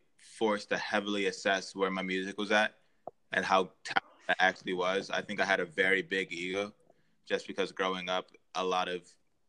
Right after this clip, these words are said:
my peers weren't quite not to say that they were less talented than myself, but I just didn't necessarily think that they had, you know, the, the, uh, the vision, I guess, or the, uh,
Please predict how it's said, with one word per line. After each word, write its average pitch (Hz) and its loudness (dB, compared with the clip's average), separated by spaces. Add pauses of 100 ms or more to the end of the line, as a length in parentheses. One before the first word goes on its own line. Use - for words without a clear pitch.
(140)
my 98 0
peers 101 2
weren't 95 0
quite 95 2 (920)
not 127 6
to 143 -6
say 147 2
that 131 -2
they 123 4
were 117 2
less 110 -4
talented 107 0
than 104 -4
myself, 101 -2
but 101 0
I 95 4
just 98 -8
didn't 98 -2
necessarily 95 -2
think 95 -6
that 90 -4
they 92 0
had, 87 -2 (1120)
you 101 -4
know, 95 -2
the, 90 -2 (360)
the, 95 -4
uh, 87 -2 (1500)
the 104 -2
vision, 98 0
I 101 6
guess, 101 2
or 95 4
the, 90 0
uh, 85 -4